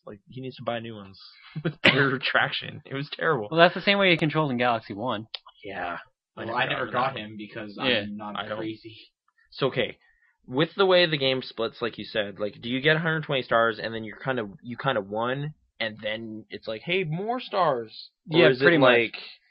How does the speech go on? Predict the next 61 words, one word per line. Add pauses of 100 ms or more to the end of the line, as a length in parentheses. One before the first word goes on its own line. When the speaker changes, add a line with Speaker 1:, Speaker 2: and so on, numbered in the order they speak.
(180)
Speaker 1:
you
don't
rescue
the
princess
until,
like, (120)
two
hundred
or
something? (140)
Speaker 2:
Uh,
random
spoiler,
I
guess,
for (100)
people
Speaker 3:
Don't
Speaker 2:
who
Speaker 3:
do
it. (500)
Speaker 1:
All
right,
Speaker 3:
The
game's
Speaker 1:
all
right.
Speaker 3:
way
too
new.
That
was,
like, (180)
two
weeks
ago.
Don't
Speaker 1:
<sighs>
Speaker 3:
spoil
anything. (140)
Speaker 1:
Okay.
Speaker 2:
Well,
Speaker 1:
Can (120)
Speaker 2:
we
Speaker 1:
you
Speaker 2:
already
Speaker 1:
at
least
Speaker 2:
mentioned
that
there's
a
lot
of
stars. (300)
Speaker 3:
Yeah,
but
Speaker 1:
That's, (160)
Speaker 3:
don't
Speaker 1:
that,